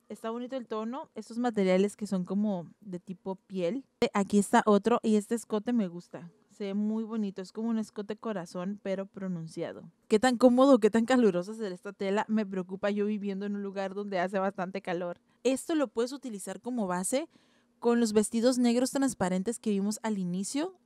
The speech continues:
para traerlo por debajo y después la gasita transparente arriba. Creo que haría una buena combinación. A mí me gusta fijarme,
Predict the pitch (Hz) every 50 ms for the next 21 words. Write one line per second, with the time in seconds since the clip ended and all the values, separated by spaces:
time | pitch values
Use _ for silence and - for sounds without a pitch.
0 | _ _ 226 226 226 247 233 233 214 202 196 208 214 214 233 220 202 196 175 180
1 | 175 - - 254 262 - 247 220 190 180 - - 190 185 185 208 208 202 185 -
2 | - 185 190 - 202 196 - 208 208 208 196 _ 190 180 175 180 180 185 190 190
3 | 190 190 196 208 240 294 - - _ - 220 208 208 214 220 214 - 254 247 214
4 | 185 190 190 190 202 214 208 - 226 214 214 220 226 226 208 196 196 202 202 196
5 | 202 214 214 - 220 214 202 208 190 175 - 170 - - 180 110 - 170 170 -
6 | _ _ _ _ _ _ _ _ _ _ _ _ _ _ _ - 208 226 226 233
7 | 240 254 269 269 262 - 311 302 262 233 196 - 190 180 180 180 202 220 233 247